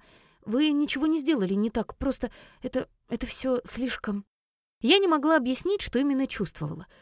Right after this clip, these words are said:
Всё казалось таким сложным. Его близость, его признание,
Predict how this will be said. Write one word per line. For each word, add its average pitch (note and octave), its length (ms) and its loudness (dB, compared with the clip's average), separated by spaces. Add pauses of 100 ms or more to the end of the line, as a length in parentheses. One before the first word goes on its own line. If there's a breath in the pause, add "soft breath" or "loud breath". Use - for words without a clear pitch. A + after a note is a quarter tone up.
Всё - 160 -4
казалось G#3+ 400 0
таким A3 300 -2
сложным. G#3 500 0 (240 soft breath)
Его C4+ 160 2
близость, F#3 500 0
его G#3 160 2
признание, G#3 680 2